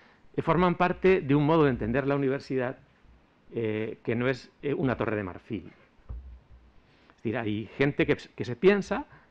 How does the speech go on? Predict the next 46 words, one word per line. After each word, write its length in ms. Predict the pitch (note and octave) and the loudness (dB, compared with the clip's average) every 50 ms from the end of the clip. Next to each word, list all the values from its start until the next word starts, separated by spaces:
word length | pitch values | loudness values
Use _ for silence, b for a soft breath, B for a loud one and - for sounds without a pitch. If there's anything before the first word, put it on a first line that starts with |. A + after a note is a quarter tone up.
| b - | b -6
que 240 | - D3+ D#3 E3 D3 | -2 0 0 0 -2
los 120 | B2 - | -4 -4
universitarios 520 | B2 A2+ G#2+ - A2+ G2 A#2+ A2 A2+ A2+ A#2+ | -4 -4 -4 -4 -4 -4 -2 -2 -2 -2 -4
son 120 | C3 G2+ | -4 -6
gente 280 | - B2+ A#2 - G2+ - | -4 -6 -4 -4 -4 -4
que 80 | G#2 | -4
investiga, 520 | F#2 F2+ F#2 - _ - D3+ D#3 C#3 C#3 C3 | -6 -6 -10 -12 _ -4 -4 -2 -2 -2 -4
que 120 | - A#2 | -4 -8
se 60 | G#2 | -8
dedica 180 | F#2+ G2 - F#2+ | -8 -8 -8 -8
a 20 | |
la 80 | F2+ F2+ | -10 -8
docencia, 480 | F2 F2 - - D#3 D#3+ D#3+ - C#3+ | -10 -10 -8 -6 -6 -6 -6 -8 -8
que 80 | G2+ G2+ | -8 -8
está 120 | - - | -10 -10
en 60 | G2+ G#2+ | -8 -8
una 120 | G#2 F#2 | -8 -6
torre 180 | - A2+ G2+ G#2+ | -8 -8 -6 -4
de 60 | G#2+ | -4
marfil 400 | A#2+ C3+ - - D3 D3 D#3+ B B B B | -4 -6 -4 -4 -4 -4 -4 B B B B
y 60 | - B2+ | -6 -6
no 80 | B2+ | -6
se 120 | - - A2 | -4 2 8
preocupan 360 | - - - A#2 G#2 G#2+ G#2 | 8 8 8 8 2 -4 -6
de 80 | G2 | -6
la 80 | F#2+ - | -8 -10
sociedad. 340 | - - - - F2 F2+ - - | -12 -16 -14 -14 -14 -14 -14 -8
No. 160 | - B2 - - _ b b b b b b b b b b | -6 -6 -6 -6 _ b b b b b b b b b b
Nosotros 280 | - A#2 C3 D3+ F3 G3 | -6 -4 -2 0 0 0
entendemos 580 | F3+ D3 D#3 E3+ E3+ F3+ F3 C#3 G#2 - - b b b b b b b | 0 0 0 0 0 0 0 -2 -4 -8 -12 b b b b b b b
que 80 | - | 4
el 80 | D3+ C#3+ | 4 6
conocimiento 640 | - C#3 C3+ C3 - C3 C3+ D#3 F3+ G3 G3 G3+ G#3 | 6 4 4 4 4 4 6 6 6 6 4 2 2
se 120 | F#3 F#3 - | 0 0 -2
genera 320 | D#3 D3 D3 D3+ D#3+ - | -2 -2 -2 -2 -2 -4
con, 300 | - - C#3 A#2+ F#2+ E2+ C2+ B1+ - _ - - _ _ _ _ _ _ - - _ - - - - _ | -4 -2 -2 -2 -2 -4 -10 -20 -20 _ -20 -20 _ _ _ _ _ _ -20 -20 _ -20 -20 -20 -20 _
junto 560 | - - C#3 D3+ C#3+ B2+ - C#3 A2 - - - | -4 0 2 2 2 2 0 -2 -2 -2 -4 -2
a, 180 | - A#2 A2 - - _ _ _ _ b b b b b _ - | -2 -2 -2 -2 -6 _ _ _ _ b b b b b _ -6
y 140 | C3+ C3+ | -6 -6
que 400 | A#2+ - D#3 D#3 F3+ - - _ _ - | -2 0 2 2 2 2 -2 _ _ -2
la 100 | C3+ B2+ | 0 2
investigación 720 | B2+ A#2 - - C#3 B2 A#2+ - - C#3+ D#3 E3 D#3+ D#3 | 2 0 0 0 0 0 0 0 2 2 2 4 4 2
no 60 | D#3 | 0
se 120 | C3 E3 D3+ | 0 0 -2
genera 520 | - D#3 C#3 C#3+ D3 C#3+ D3+ - - - - | -2 -2 0 2 2 2 0 -2 -4 -8 -6
encima 600 | D3+ A#2 A2+ - - D3 C#3+ C#3 A#2 G#2 G2 | -6 -6 -6 -2 0 0 2 2 0 -2 -4